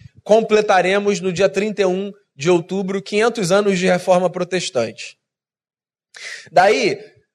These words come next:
às vezes, ou por prepotência ou por ignorância, eu prefiro acreditar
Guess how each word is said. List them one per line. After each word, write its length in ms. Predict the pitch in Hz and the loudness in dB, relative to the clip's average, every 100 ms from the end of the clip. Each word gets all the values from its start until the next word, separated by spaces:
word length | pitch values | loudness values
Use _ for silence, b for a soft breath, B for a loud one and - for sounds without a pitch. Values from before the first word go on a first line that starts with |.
| _ - | _ -4
às 260 | 190 202 | 0 0
vezes, 480 | 175 220 226 214 - - | 2 4 4 0 -4 2
ou 180 | 247 277 | 4 4
por 180 | 240 | 0
prepotência 800 | 185 226 226 196 208 226 233 214 - | 2 2 4 0 0 -2 0 0 4
ou 180 | 220 | 2
por 140 | 220 214 | 2 -2
ignorância, 920 | 180 180 170 196 190 - 139 113 117 _ _ _ _ _ _ _ _ _ | 0 2 4 4 2 0 -4 -6 -10 _ _ _ _ _ _ _ _ _
eu 100 | 151 | 0
prefiro 400 | 156 190 - 214 | 2 -2 2 2
acreditar 760 | 202 190 170 165 185 185 180 | 2 0 -2 -2 0 0 0